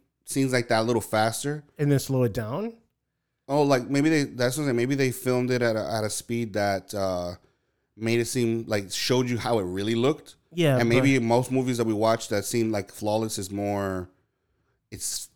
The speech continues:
Speaker 1: faster, so that seems like,
Speaker 2: Yeah,
Speaker 1: I don't know,
Speaker 2: 'cause,
Speaker 1: I just
Speaker 2: 'cause here's the thing, there's a lot of movies that when they do fight scenes and it's very close combat, they do a lot of cutscenes in between to
Speaker 1: Well, I'm
Speaker 2: show
Speaker 1: glad they
Speaker 2: li-
Speaker 1: didn't do cutscenes,
Speaker 2: No,
Speaker 1: but
Speaker 2: no,
Speaker 1: if you're gonna,
Speaker 2: yeah.
Speaker 1: yeah.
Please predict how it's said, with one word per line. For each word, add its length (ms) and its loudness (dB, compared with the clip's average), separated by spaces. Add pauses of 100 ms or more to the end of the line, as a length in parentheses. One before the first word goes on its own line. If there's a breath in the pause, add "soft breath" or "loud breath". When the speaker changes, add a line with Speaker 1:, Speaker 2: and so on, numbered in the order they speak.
Speaker 1:
faster, 440 -2
so 200 -2
that 140 -2
seems 380 -4
like, 120 2
Speaker 2:
Yeah, 80 8
Speaker 1:
I 20 8
don't 140 4
know, 100 6
Speaker 2:
'cause, 80 2
Speaker 1:
I 60 2
just 320 -10
Speaker 2:
'cause 200 2
here's 280 0
the 80 -4
thing, 180 -2
there's 140 0
a 60 0
lot 200 0
of 60 -4
movies 260 -2
that 100 2
when 120 0
they 100 2
do 160 -4
fight 300 -8
scenes 260 -6
and 180 -8
it's 220 -8
very 260 -2
close 300 0
combat, 640 2 (400 soft breath)
they 160 4
do 160 6
a 20 8
lot 160 6
of 200 0
cutscenes 920 -2
in 140 0
between 580 -2
to 120 -2
Speaker 1:
Well, 40 4
I'm 60 0
Speaker 2:
show 80 8
Speaker 1:
glad 100 8
they 60 8
Speaker 2:
li- 60 4
Speaker 1:
didn't 200 6
do 120 4
cutscenes, 400 0
Speaker 2:
No, 120 4
Speaker 1:
but 80 4
Speaker 2:
no, 60 2
Speaker 1:
if 80 -4
you're 140 2
gonna, 100 6
Speaker 2:
yeah. 140 4 (160 loud breath)
Speaker 1:
yeah. 180 -2